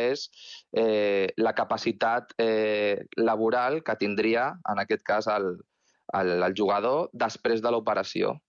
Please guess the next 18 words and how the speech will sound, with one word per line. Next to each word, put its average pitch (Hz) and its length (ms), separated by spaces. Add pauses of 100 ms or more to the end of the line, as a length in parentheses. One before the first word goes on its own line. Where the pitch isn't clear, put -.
Doncs, - 420
eh, 82 240
es - 240
podria, 101 400 (540)
eh, 92 580
justificar 117 800
que - 160
aquesta 110 240
informació, 120 800
doncs, 95 400
eh, 76 480 (360)
està 95 240
relacionada 107 680 (340)
amb 107 160
la 101 100
capacitat - 580
per 107 220
treballar 123 640